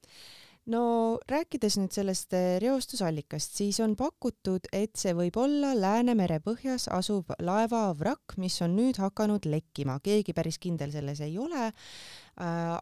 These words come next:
aga kui tõenäoliseks teie seda teooriat peate ja mis sorti laevaga võib üldse tegu olla?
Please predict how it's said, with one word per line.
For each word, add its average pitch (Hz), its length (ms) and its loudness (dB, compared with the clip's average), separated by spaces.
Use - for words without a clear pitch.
aga 214 260 0
kui 302 320 0
tõenäoliseks 196 880 2
teie 208 320 4
seda 147 220 -2
teooriat 170 640 -2
peate 214 580 0
ja 165 420 2
mis 240 260 -2
sorti 233 420 -2
laevaga 180 560 0
võib 185 240 0
üldse 208 260 -6
tegu 165 300 -4
olla? 123 240 -4